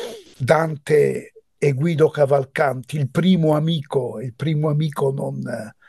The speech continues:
in senso cronologico, ma primo amico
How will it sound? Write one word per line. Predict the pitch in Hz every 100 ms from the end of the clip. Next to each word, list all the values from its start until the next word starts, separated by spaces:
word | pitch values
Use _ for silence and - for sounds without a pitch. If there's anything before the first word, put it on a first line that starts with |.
| - - _ -
in | 131
senso | - 160 147 131 - 135 127 - 113
cronologico, | 147 147 143 147 156 151 123 131 - -
ma | 120 - 123
primo | 113 143 135
amico | 135 147 143 - - - -